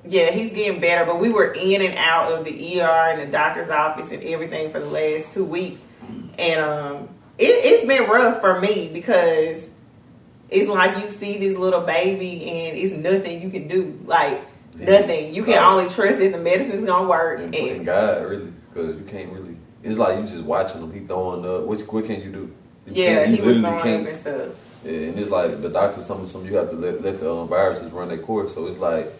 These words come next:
Speaker 2: you can give 'em medicine to cope with it, but it's nothing that gets rid of the virus. The virus leaves when it's, when it's ready.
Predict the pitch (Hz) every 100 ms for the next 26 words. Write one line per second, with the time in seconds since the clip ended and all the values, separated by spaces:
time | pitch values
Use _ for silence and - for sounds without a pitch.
0 | - - - 107 123 - 104 87 98 107
1 | - 90 85 113 107 85 87 82 85 80
2 | 98 95 - 107 110 87 - 98 92 90
3 | 85 78 78 92 - 82 80 92 92 87
4 | 87 92 90 80 80 80 76 - 82 80
5 | 82 82